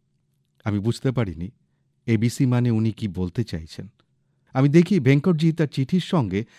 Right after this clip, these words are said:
একটি চার্টও attach করে পাঠিয়েছেন। আমি চার্টটা দেখে বুঝতে পারি এবিসি মানে আত্মনির্ভর ভারত চার্ট। এটি খুবই চমকপ্রদ ব্যাপার। বেঙ্কটজি সেই সমস্ত জিনিসের লিস্ট তৈরি করেছেন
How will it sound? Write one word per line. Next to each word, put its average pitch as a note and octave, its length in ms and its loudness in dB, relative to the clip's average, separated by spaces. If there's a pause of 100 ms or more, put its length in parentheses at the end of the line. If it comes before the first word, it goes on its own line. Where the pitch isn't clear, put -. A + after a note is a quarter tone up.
(120)
একটি C3+ 200 0
চার্টও C#3+ 640 2
attach A2+ 340 0
করে F2+ 180 -2
পাঠিয়েছেন। E2+ 580 -8 (680)
আমি G#2+ 160 2
চার্টটা A2 320 0
দেখে A2+ 240 -2
বুঝতে G2 320 -2
পারি G#2 280 -2 (380)
এবিসি C#3 420 2
মানে A#2 380 2 (200)
আত্মনির্ভর B2 1000 0 (100)
ভারত C3+ 560 2
চার্ট। - 440 -8 (760)
এটি D3+ 160 -2
খুবই G3 300 0
চমকপ্রদ C#3 540 2
ব্যাপার। E2 320 -6 (600)
বেঙ্কটজি F3 420 4
সেই E3 200 4
সমস্ত G#3 380 0
জিনিসের E3 420 4
লিস্ট D3+ 420 2
তৈরি D3 300 4
করেছেন B2 480 -2